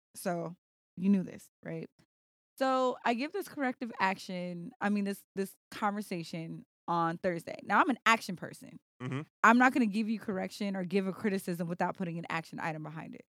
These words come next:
Speaker 2: Because we, I need to, we need to show progress.
Speaker 1: Measurable progress,
Speaker 2: Yes.
Speaker 1: right?
Speaker 2: It's a smart goal. Yeah.
Speaker 1: Right.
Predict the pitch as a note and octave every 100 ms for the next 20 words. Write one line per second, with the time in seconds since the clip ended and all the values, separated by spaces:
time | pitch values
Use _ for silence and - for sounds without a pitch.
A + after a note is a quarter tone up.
0 | _ _ C3+ A#2 B2+ C#3 A#2 B2 D3 C#3
1 | B2+ A2+ - _ B2 C#3+ D3+ B2+ A2+ A2+
2 | - A#2 G2+ - _ _ C#3+ G2+ E2 B2
3 | G3+ B3+ C4 B3 G#3 G#3+ G#3+ - _ A#3+
4 | E3+ D#3 C3+ C3 - - _ _ E3 F3+
5 | F#3 D#3+ D#3 A#3 B3+ - - _ - -
6 | B4+ G#3